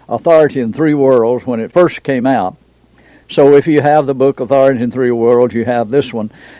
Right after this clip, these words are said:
But we changed the name to Your Spiritual Authority because we felt it dealt more in line with what we talk about in this book, and we have a new cover on it. It's a hundred and eighty page paperback. It's eleven dollars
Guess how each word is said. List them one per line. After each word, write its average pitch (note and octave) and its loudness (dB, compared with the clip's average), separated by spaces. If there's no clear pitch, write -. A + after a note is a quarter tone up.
But B2 2
we C#3+ -2
changed E3+ 0
the B2+ -6
name C#3+ 2
to B2 -2
Your C3 2
Spiritual A#2+ 0
Authority C3+ 2
because C3+ 2
we C#3 0
felt D3 4
it A#2+ -2
dealt C3+ 0
more C#3 2
in B2+ -2
line B2+ 2
with A2+ -6
what B2 0
we A#2 -4
talk C3 0
about A2+ 0
in B2 -4
this A#2 -4
book, C3 2
and A2+ -4
we A#2+ 0
have B2 2
a B2 0
new A#2+ 0
cover A#2 0
on D#2 -10
it. - -20
It's B2+ -4
a B2+ 0
hundred E3+ 2
and E3 0
eighty F3 4
page D#3 0
paperback. A2+ -2
It's B2 -6
eleven G3 0
dollars C3+ -2